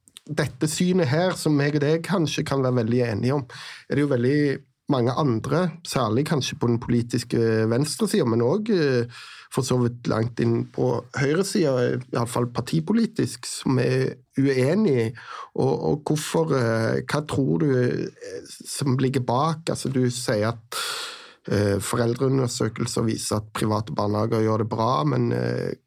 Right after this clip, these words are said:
allikevel da, så er dette kontroversielt politisk. Ser du noen andre forklaringer på hvorfor det kan være det?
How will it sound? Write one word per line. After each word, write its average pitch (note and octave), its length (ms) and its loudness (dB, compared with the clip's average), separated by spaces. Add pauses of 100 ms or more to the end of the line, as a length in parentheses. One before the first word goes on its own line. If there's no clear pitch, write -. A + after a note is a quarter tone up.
(580)
allikevel C3 640 0
da, - 140 2
så A2+ 220 -2
er A2+ 40 0
dette A#2 320 -2
kontroversielt B2 880 -2
politisk. C3 680 -2
Ser - 240 -2
du B2 120 4
noen B2 320 2
andre A#2+ 400 -2
forklaringer B2+ 580 -2
på C3 120 -10
hvorfor - 300 -6
det A#2+ 80 -10
kan A#2+ 180 0
være C3 220 -2
det? E3 80 -2